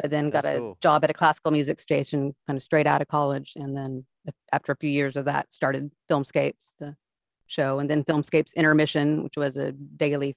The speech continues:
Speaker 1: five-minute little kind of nugget, you know, with a weekly theme, you know, music from Tim Burton films or Golden Cinema, you know, that kind of thing.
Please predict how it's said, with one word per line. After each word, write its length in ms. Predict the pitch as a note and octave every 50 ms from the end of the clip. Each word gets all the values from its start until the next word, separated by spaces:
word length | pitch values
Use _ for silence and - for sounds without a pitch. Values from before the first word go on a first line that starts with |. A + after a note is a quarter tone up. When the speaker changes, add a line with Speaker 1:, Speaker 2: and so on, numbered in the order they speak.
| _
Speaker 1:
five-minute 520 | - D#3+ D#3 D3+ C#3 C#3+ C#3 C#3 C#3+ - _ _ _ _ _ _ -
little 280 | D#3 D3 C#3 C#3 C3+ C3 -
kind 140 | - D3 C#3+
of 100 | C3+ - -
nugget, 380 | D#3+ D#3 E3 D#3+ C#3+ D3+ - _ _ - _ _ _ _ _ _ _ _ _ _ _ _ -
you 60 | D3
know, 20 |
with 80 | C#3 -
a 80 | D3+
weekly 320 | C#3+ D#3+ D#3 - D3+ D3+ C#3+
theme, 500 | - - D#3+ D3+ C#3 C#3 C3+ C#3+ D3+ D3
you 80 | C#3
know, 180 | C3 - D3+ - -
music 320 | - E3 D3+ C#3 D3 - -
from 240 | D#3+ D3 D3 D3
Tim 220 | C#3 - G#3+ G3+ F#3+
Burton 260 | F#3+ F3+ D#3+ F3+ E3
films 460 | F3 F3+ F3 E3+ E3 E3+ E3+ E3 -
or 220 | C#3+ C#3 C#3 C3+ C#3 _ _ _ _ _ _ _ _ -
Golden 300 | F#3+ F#3 F3 E3 E3+ D#3+
Cinema, 460 | - F#3 E3 D#3+ D#3+ D#3 D#3 D#3 D3+
you 60 | D3+ D#3
know, 120 | D3+ - D3
that 140 | D3+ E3 _ -
kind 120 | D3+ D3
of 60 | C#3+ _
thing. 280 | - D3 C#3+ C#3+ D3